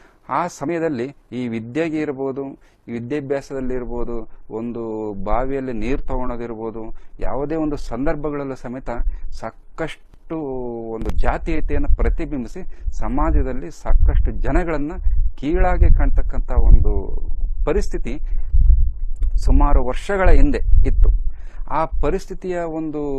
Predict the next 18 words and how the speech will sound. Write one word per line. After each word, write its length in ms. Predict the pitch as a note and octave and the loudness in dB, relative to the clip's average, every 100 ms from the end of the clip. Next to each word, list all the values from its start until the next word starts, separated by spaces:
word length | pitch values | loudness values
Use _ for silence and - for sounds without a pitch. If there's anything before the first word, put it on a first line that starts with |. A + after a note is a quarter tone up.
| C3 A#2 | -6 -8
ಮನಗೊಂಡು 760 | G#2 G#2+ C#3+ C3+ C3 A#2+ B2 - | -8 -8 -8 -8 -10 -10 -12 -12
ಆ 180 | - | -12
ಪರಿಸ್ಥಿತಿಯನ್ನ 840 | A2 - B2 D3 C#3+ - C3 B2+ B2 A#2 - | -12 -10 -12 -12 -18 -14 -12 -10 -12 -14 -14
ಸುಧಾರಣೆ 420 | A2+ C3+ C#3+ C3+ | -8 -6 -6 -8
ಮಾಡಬೇಕು, 520 | B2+ A#2+ A2+ A2+ B2 - _ - | -8 -10 -12 -14 -18 -20 _ -16
ಸಮಾಜದಲ್ಲಿ 640 | G#2 A2+ A2+ G#2+ G#2 F#2 | -12 -10 -10 -10 -10 -10
ಬದಲಾವಣೆಯನ್ನ 760 | F2+ G2+ C3+ D3+ D3+ C#3 C3 A#2+ | -8 -4 -2 -2 -4 -8 -8 -10
ಮಾಡಬೇಕು 500 | A#2 A#2 G#2+ A2 B2+ C3+ - _ - | -10 -10 -10 -14 -16 -20 -20 _ -14
ಅಂತೇಳಿ 520 | A#2 A2+ C#3 A2+ B2+ - _ _ | -12 -8 -8 -8 -12 -20 _ _
ಹೋರಾಡಿರ್ತಕ್ಕಂಥವ್ರು 1080 | A2 C#3+ E3 D#3+ C#3 - C3+ C3 A#2+ A2 A2+ | -8 -4 -4 -4 -8 -12 -14 -14 -14 -12 -14
ಮ-, 480 | B2+ - - G#2 G#2 F#2+ | -16 -20 -16 -14 -12 -12
ಬಿ 140 | F#2+ B2+ | -8 -4
ಆರ್ 160 | C3 - | -6 -8
ಅಂಬೇಡ್ಕರ್ 500 | - A#2 A#2 - A2+ | -12 -8 -8 -8 -8
ಅವರು. 260 | G2 F#2+ - _ _ - _ - | -8 -8 -14 _ _ -20 _ -12
ಅವರು 400 | C#3+ D#3+ B2 B2 - - | -10 -8 -10 -12 -20 -16
ತನ್ನ, 240 | - A#2 B2 | -10 -8 -8
ಅವರ 240 | A#2 A#2+ | -8 -6